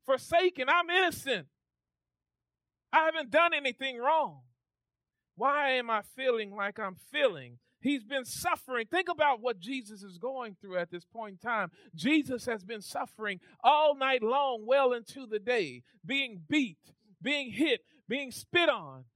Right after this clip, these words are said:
And now he's nailed up on a piece of wood while people make fun of him.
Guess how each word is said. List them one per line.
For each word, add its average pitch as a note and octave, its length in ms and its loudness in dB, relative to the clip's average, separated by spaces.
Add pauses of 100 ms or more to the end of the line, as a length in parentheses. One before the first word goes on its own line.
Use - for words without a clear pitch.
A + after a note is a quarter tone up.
(260)
And A#3+ 180 2
now D4+ 240 4
he's C4 240 -2
nailed D4 400 6
up D4 180 2
on C4 120 -2
a A#3 80 -4
piece C#4 300 -4
of A3 140 -4
wood C4 240 0
while A#3+ 220 -2
people C4+ 360 -4
make A#3+ 260 -4
fun C#4+ 280 -6
of G#3 140 -8
him. C#3+ 220 -18